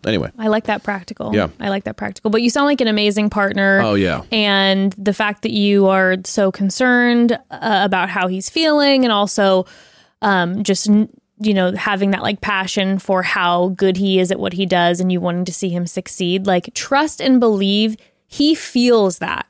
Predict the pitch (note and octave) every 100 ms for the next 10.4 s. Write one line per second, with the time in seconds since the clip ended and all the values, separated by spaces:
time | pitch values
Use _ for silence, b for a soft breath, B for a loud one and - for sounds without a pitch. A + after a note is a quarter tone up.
0 | _ - E2 - A3 - D4+ - C#4 C#4
1 | C4 G#3+ F#3+ G#3 F#3+ F#3+ F3+ F#3+ G3 F#3+
2 | F#3+ G3 F3+ F3 E3+ F3+ - G#3+ - -
3 | B3+ C#4 C#4 - G3+ A#3 C#4 B3+ G#3+ -
4 | - A3+ A#3 G#3+ G#3 F#3 - - F#3 F3+
5 | A3+ - F#3 - - A3+ F#3+ F#3 - F3
6 | F3+ F3 A#2 F3+ F#3+ - - A3 G3 G3
7 | F#3 - F3+ F#3 G3+ A#3+ C4 B B B
8 | B B3 C#4+ B3+ A3 A#3 A#3+ G#3 - A#3
9 | A#3 A3+ G#3+ G#3+ A3 G#3+ A3+ G3+ F#3+ F#3
10 | G3+ G3+ G3 G3